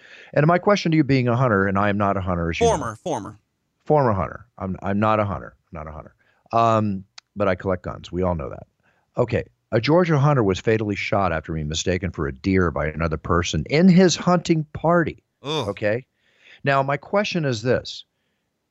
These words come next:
Speaker 1: You have to wear the, the camo and, and all that, whether it's orange or whatever the design is when you're out hunting, for obvious reasons that you don't get, you know, pinged
Speaker 2: Right.
Speaker 1: accidentally like this happened. How does this happen when you're in the hunting party,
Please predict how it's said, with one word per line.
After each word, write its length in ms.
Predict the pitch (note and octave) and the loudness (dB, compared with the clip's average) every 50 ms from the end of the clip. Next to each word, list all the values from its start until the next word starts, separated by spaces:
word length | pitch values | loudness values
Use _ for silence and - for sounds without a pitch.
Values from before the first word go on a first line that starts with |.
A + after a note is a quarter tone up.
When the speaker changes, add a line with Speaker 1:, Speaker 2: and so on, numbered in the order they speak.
| _ _ _ _ _ | _ _ _ _ _
Speaker 1:
You 120 | - C3 C#3 | -2 2 2
have 200 | D#3 F3+ G3 - | 2 2 2 0
to 80 | - | -2
wear 220 | D3 C#3+ D3 C#3 B2+ | 0 2 2 2 2
the, 140 | G#2 G2+ F#2 | 0 -2 -2
the 120 | E2+ F#2 | -4 -6
camo 720 | - - C3+ B2 A#2 A#2 A#2 A2 G#2+ G#2+ G#2+ G#2 G2+ F#2 | -8 -6 -4 -2 -2 0 2 2 2 4 2 2 2 0
and, 200 | E2 D2+ D2+ C#2 | -2 -4 -6 -6
and 240 | B1+ D#2+ F2 E2+ F2 | -6 -6 -6 -2 0
all 220 | F2+ F#2+ F#2+ F#2+ | 2 4 4 4
that, 240 | F2+ G2 F2+ F2+ E2+ | 4 4 2 2 2
whether 200 | F2 E2 D2+ D2+ | 0 -2 -4 -4
it's 80 | D#2 D2+ | -6 -4
orange 480 | C2+ F2+ G2+ G#2 G#2 G2 G2+ G2 G2 | -2 0 2 2 2 0 0 -2 -4
or 60 | F2+ | -4
whatever 260 | D#2+ E2 F2 F#2 E2+ F2 | -4 -4 -2 -2 -4 -4
the 120 | D#2+ E2 | -6 -8
design 420 | D#2 E2 D#2 E2 E2 E2+ E2+ E2+ | -8 -6 -4 -2 0 0 0 0
is 140 | E2 E2+ E2 | -2 -2 -2
when 100 | E2 E2 | -4 -2
you're 120 | D#2 D#2+ D#2+ | 0 0 0
out 140 | E2 F2+ | 0 0
hunting, 320 | E2+ D2+ F2+ D#2+ D#2 D#2+ E2+ | -2 -2 -2 -2 -2 -2 -4
for 140 | - G#2+ - | -4 -4 0
obvious 420 | G#2 A#2+ C3+ C3+ D3 C#3+ B2 - | 0 2 2 4 2 2 2 2
reasons 360 | - - F2 E2 E2 F#2+ F2+ - | 0 2 2 2 0 -4 -4 -2
that 120 | F#2+ F2+ | -2 0
you 120 | F2+ F#2+ | 0 0
don't 320 | F#2+ F#2+ A#2+ A#2+ C3+ D#3 - | 0 0 0 0 0 0 -2
get, 180 | - E2 - _ _ _ _ _ _ _ _ | -4 -6 -6 _ _ _ _ _ _ _ _
you 80 | B2 G#2+ | 0 0
know, 100 | E2+ D#2 | 0 -2
pinged 580 | - _ - - D#3+ D3 B2 G2 F#2+ G2 A#2 A2+ _ _ | -4 _ -2 0 0 0 0 -2 -4 -6 -8 -12 _ _
Speaker 2:
Right. 220 | - A#2+ G2+ G2 - | -8 -6 -6 -4 -4
Speaker 1:
accidentally 840 | - G2+ G2+ - - G#2+ F2 A2+ B2 C3+ - - E2 E2 E2 E2+ E2+ _ - | -2 -2 -2 -4 -8 -4 0 2 2 2 0 -4 -8 -10 -10 -12 -14 _ -6
like 160 | F2+ F#2 F#2 | -4 -4 -4
this 200 | - F#2+ F#2 - | -4 -8 -8 -6
happened. 420 | - C3 C3+ C#3+ C#3+ - - - - _ _ _ _ _ _ _ _ _ _ _ _ _ _ _ | -2 -2 0 0 -2 -4 -8 -14 -14 _ _ _ _ _ _ _ _ _ _ _ _ _ _ _
How 140 | - B2 D#3 | -6 -4 -4
does 120 | F#3 D#3+ | -2 -2
this 160 | D#3 C#3+ - | -4 -2 -2
happen 320 | - C#3 D3 E3 - - G2 | 0 0 0 0 0 0 0
when 120 | F2+ F2 | 0 0
you're 140 | E2+ F2+ G2 | 0 0 0
in 80 | A2+ | 0
the 80 | A2+ G#2 | 0 0
hunting 320 | F2+ G2 B2 A2+ F#2 D#2+ | -2 -2 -2 -2 -2 -4
party, 540 | C#2+ - - - C#3 D#3 C#3+ - - - _ | -6 -10 -6 -2 0 0 0 -2 -6 -12 _